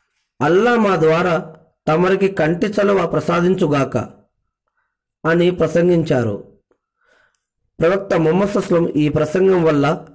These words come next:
చాలా సంతోషించారు. సైన్యాన్ని సన్నద్ధం చేసి, సమయం దగ్గర, సమయం దగ్గరయింది.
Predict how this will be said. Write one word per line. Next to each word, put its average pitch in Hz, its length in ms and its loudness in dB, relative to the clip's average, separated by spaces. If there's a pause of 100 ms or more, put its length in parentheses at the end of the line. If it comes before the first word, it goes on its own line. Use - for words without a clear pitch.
(460)
చాలా 175 360 2
సంతోషించారు. 160 1040 -2 (840)
సైన్యాన్ని 202 840 0 (180)
సన్నద్ధం 160 560 -2
చేసి, 170 600 -4 (680)
సమయం 185 520 0
దగ్గర, 160 440 -2 (1400)
సమయం 175 520 0
దగ్గరయింది. 160 840 0